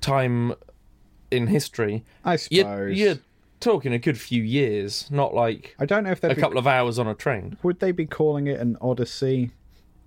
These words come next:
Speaker 2: if, like, hang on, I, this is exactly why we have Google, and I guess we're not gonna do an Assassin's Creed Odyssey episode because we're already talking about it.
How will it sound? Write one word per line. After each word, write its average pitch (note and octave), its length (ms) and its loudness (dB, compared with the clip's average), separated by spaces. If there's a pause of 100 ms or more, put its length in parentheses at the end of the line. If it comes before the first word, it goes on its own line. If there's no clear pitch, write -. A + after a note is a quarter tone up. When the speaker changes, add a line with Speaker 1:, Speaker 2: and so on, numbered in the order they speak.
Speaker 2:
if, A#2+ 200 -2
like, A#2+ 120 -2
hang G#2 260 -2
on, F2+ 100 -4
I, A2 200 0
this F#3+ 260 -2
is D3 140 4
exactly B2 400 0
why A#2 100 4
we G#2 80 0
have G#2+ 160 0
Google, A2+ 400 0 (380)
and B2+ 200 2
I C3 40 2
guess C#3 240 -2
we're C#3 60 0
not D3 140 -2
gonna A#2 140 -2
do A2 160 0
an G#2 80 -2
Assassin's G#2 380 -4
Creed G#2 200 -2
Odyssey G2+ 300 -2
episode G#2 380 -2
because - 240 -4
we're A2 160 2
already G#2 180 0
talking A#2+ 380 0
about E2 260 -4
it. D#2+ 160 -8